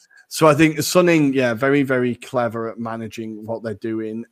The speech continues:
Speaker 2: As long as they don't sell Skriniar within the next two hours, I think Inter should, I think Milan should still be
Speaker 1: Yeah,
Speaker 2: standing
Speaker 1: unless
Speaker 2: tomorrow,
Speaker 1: they get
Speaker 2: hopefully.
Speaker 1: a really crazy offer, I think he's staying. And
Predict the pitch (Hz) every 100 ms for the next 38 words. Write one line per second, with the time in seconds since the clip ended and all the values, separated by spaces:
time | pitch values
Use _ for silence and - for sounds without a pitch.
0 | - 117 120 143 143 135 127 135 - 127
1 | - - 135 143 160 185 190 151 143 143
2 | 139 - 151 147 175 196 139 135 123 131
3 | 127 - 127 - 131 110 117 135 131 127
4 | 127 135 131 123 - - 131 131 127 131
5 | 110 95 90 120 120 131 123 127 135 139
6 | 151 180 127 123 120 214 - 120 - 127
7 | 113 107 113 110 107 - 101 98 104 104
8 | 101 85 90 - - 90 90 90 98